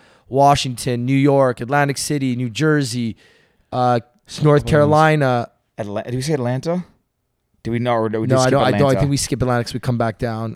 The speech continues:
Speaker 2: The,
Speaker 1: Atlanta.
Speaker 2: anyways, basically, yeah, like, a lot, and we're gonna hit up, uh, a lot of Florida as well. So
Speaker 1: Yeah.
Speaker 2: New,
Speaker 1: We'll
Speaker 2: probably
Speaker 1: be in
Speaker 2: New
Speaker 1: Florida
Speaker 2: York
Speaker 1: for
Speaker 2: and,
Speaker 1: about ten,
Speaker 2: and
Speaker 1: eight to ten days, I
Speaker 2: Yeah,
Speaker 1: think.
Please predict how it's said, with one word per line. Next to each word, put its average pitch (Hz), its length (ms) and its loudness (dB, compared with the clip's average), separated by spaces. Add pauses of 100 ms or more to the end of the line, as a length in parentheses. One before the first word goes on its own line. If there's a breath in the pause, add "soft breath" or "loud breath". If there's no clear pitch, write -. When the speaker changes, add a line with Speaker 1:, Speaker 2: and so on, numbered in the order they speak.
Speaker 2:
The, - 60 -14
Speaker 1:
Atlanta. 123 200 2
Speaker 2:
anyways, 156 260 4
basically, 147 440 0
yeah, 113 160 2
like, 123 120 0
a 131 80 2
lot, 135 400 4
and 135 100 0
we're 135 100 0
gonna 139 140 -2
hit - 120 -4
up, - 320 -4
uh, 107 280 2
a 120 80 2
lot 120 200 4
of - 80 -4
Florida 104 320 -2
as 85 100 -4
well. 87 140 -6
So 127 140 -2
Speaker 1:
Yeah. 135 80 2
Speaker 2:
New, 147 60 -2
Speaker 1:
We'll - 440 -12
Speaker 2:
probably 156 180 4
Speaker 1:
be 156 40 4
in 151 40 0
Speaker 2:
New 147 60 0
Speaker 1:
Florida 139 140 6
Speaker 2:
York 123 100 4
Speaker 1:
for 147 60 0
Speaker 2:
and, 123 80 0
Speaker 1:
about 123 320 0
ten, 131 140 -4
Speaker 2:
and 123 80 -8
Speaker 1:
eight 127 220 -4
to 135 80 -8
ten 113 200 -4
days, 110 180 -4
I - 20 0
Speaker 2:
Yeah, 101 160 0
Speaker 1:
think. 90 160 -14